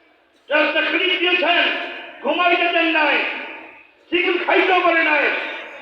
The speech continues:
কষ্ট করেছেন, তাকলিফ করেছেন, আজকে অনুভব করেন কি হয়। এটা আমরা চাই, বর্তমান হিসাবে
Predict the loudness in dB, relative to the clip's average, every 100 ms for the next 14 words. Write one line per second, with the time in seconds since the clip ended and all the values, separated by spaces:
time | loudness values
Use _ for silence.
0 | -8 0 2 4 2 4 2 4 4 2
1 | -2 -6 -10 -12 -12 -10 -4 0 0 0
2 | 0 0 0 0 0 0 0 -2 -4 -6
3 | -8 -10 -14 -20 -12 -2 -2 2 0 2
4 | 2 2 2 0 0 -2 -6 -2 -2 -2
5 | -6 -10 -14 -16 -20 _ _ -20 -20 -20
6 | -20 _ -12 -4 -2 -2 -4 -4 0 0
7 | -2 -8 -12 -16 -18 -20 -20 _ _ -4
8 | -2 -4 -6 -8 -4 -2